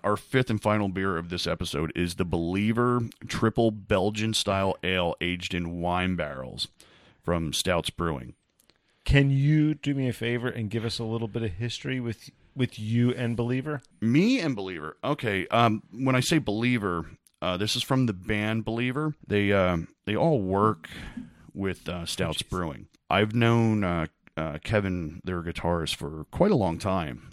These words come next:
Speaker 1: Um, he was in a bunch of other bands and played with Divination. He joins Believer, who Believer was one of my favorite bands. This is gonna get a little long.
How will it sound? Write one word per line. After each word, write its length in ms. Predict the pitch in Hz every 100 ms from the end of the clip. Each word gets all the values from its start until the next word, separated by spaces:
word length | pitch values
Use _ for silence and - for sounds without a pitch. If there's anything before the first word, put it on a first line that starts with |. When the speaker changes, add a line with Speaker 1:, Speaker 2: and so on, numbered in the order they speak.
| - -
Speaker 1:
Um, 480 | - 73 76 71 78
he 140 | 90 101
was 120 | 98
in 80 | 92
a 60 |
bunch 240 | 82 90 85
of 80 |
other 140 | 85 85
bands 480 | 82 82 82 76 76
and 180 | 71 67
played 200 | 85 80
with 80 |
Divination. 560 | 78 76 78 78 - 76 _ _
He 160 | - 156
joins 280 | 143 147 143
Believer, 460 | 110 113 127 107
who 220 | 98 107 101
Believer 320 | 107 107 101
was 120 | 98
one 100 | 98
of 60 | 90
my 160 | 92 110
favorite 400 | - 95 87 78
bands. 420 | 85 82 82 - _
This 120 | 101
is 60 | 101
gonna 180 | 101 104
get 140 | 98
a 60 | 92
little 200 | 95 92
long. 460 | 92 82 85 -